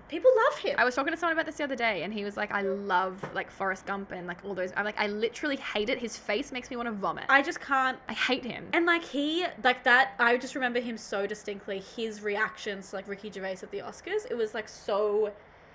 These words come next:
Speaker 1: clearly, he was so uncomfortable, like, being called out. And it's like, "He's calling out you, Tom. What have you done?"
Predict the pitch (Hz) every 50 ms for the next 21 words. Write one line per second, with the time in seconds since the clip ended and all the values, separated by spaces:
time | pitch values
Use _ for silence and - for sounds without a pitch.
0 | - - - - - - - 254 233 208 196 196 202 208 196 196 196 202 202 220
1 | 208 190 - - - - 202 190 196 202 196 - 214 214 185 185 - 208 202 196
2 | 190 185 - 196 190 190 190 - - 202 202 190 185 - 196 240 - 247 - 226
3 | - - 254 247 - - 269 294 311 311 302 277 - 254 269 277 285 285 - 269
4 | 226 226 226 220 240 - - - - - - 262 311 269 285 254 - 233 208 202
5 | 196 196 196